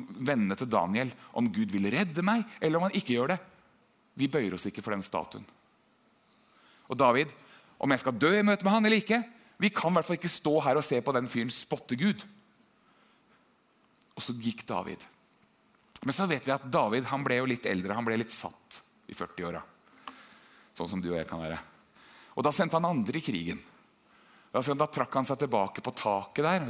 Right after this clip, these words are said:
rusla rundt der og drev med ting som bare tok, eh, dødtid. Surfa på internett. Og så kom han inn på batseba dot com.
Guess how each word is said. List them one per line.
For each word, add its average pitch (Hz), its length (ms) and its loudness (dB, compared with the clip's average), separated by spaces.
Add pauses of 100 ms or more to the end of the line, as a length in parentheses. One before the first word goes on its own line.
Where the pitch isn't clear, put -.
rusla 117 300 -2
rundt 113 200 -4
der 117 400 4
og 101 120 0
drev 98 260 2
med 101 100 -4
ting 95 240 -2
som 101 160 -6
bare 90 200 0
tok, - 280 -12
eh, 85 480 -2
dødtid. 92 640 -6 (320)
Surfa 127 320 -4
på 120 140 -2
internett. - 480 -8 (1900)
Og - 80 -8
så 160 40 -4
kom 165 160 -2
han 147 80 0
inn 120 60 -4
på 135 100 -6
batseba 123 480 -4
dot 127 200 -6
com. 156 260 -4